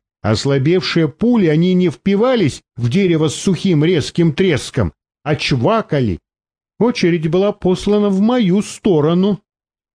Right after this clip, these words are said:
Но увидеть меня в таком тумане противник не мог. Кто-то бежал сюда,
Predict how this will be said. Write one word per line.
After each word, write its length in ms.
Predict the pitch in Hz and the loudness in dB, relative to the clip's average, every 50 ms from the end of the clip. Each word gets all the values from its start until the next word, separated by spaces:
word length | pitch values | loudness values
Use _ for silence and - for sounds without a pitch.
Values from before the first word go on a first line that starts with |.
| _ _ - | _ _ -2
Но 280 | 117 127 139 147 165 | 2 2 2 2 0
увидеть 800 | - - 175 165 160 160 165 190 240 247 220 175 180 143 - - | 0 0 0 2 2 2 2 0 0 0 0 0 -2 -2 -2 0
меня 360 | 131 156 165 170 170 160 131 110 | 0 0 2 2 2 0 -2 -2
в 60 | - | -2
таком 380 | - 147 139 - 165 143 123 | -2 -2 0 0 0 0 0
тумане 520 | 117 - 175 196 185 175 147 127 113 107 95 | 0 0 0 2 2 0 0 0 0 -2 -2
противник 840 | - - 98 117 113 - - - 135 113 117 123 123 117 - - - _ _ _ _ _ _ _ _ _ _ _ - | -2 -2 -2 -2 -2 -2 -2 0 0 2 2 0 0 -2 -4 -8 -18 _ _ _ _ _ _ _ _ _ _ _ 0
не 180 | 101 113 123 | 2 4 4
мог. 320 | 113 104 90 78 - _ _ _ _ _ _ _ _ _ _ _ _ _ _ _ _ _ | 4 2 0 -4 -8 _ _ _ _ _ _ _ _ _ _ _ _ _ _ _ _ _
Кто-то 540 | _ _ - 170 190 208 196 - - 127 95 | _ _ -2 0 0 0 0 -2 -2 -2 -2
бежал 720 | 78 78 104 123 123 98 92 117 147 160 156 156 156 - _ - | 0 0 0 2 2 0 0 0 0 0 0 -2 -4 -6 _ -16
сюда, 800 | - - - - 135 123 107 82 80 107 117 143 156 120 - | -18 -14 -6 -4 -2 -2 -2 -2 -2 -2 0 0 0 -2 -4